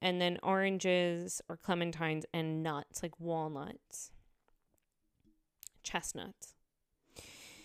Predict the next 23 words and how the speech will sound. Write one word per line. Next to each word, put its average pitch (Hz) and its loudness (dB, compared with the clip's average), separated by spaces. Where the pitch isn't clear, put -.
Uh, 220 12
but 202 8
I 247 10
think 381 6
now 202 8
it's 185 2
developed 180 4
into, 175 -2
you 170 2
know, 165 4
you 175 4
can 170 -2
get, 160 2
you'll 165 6
get 156 -2
maybe 160 -4
one 160 -4
good 160 -4
present - -8
out 151 0
of 135 -6
it 147 -8
too. - -6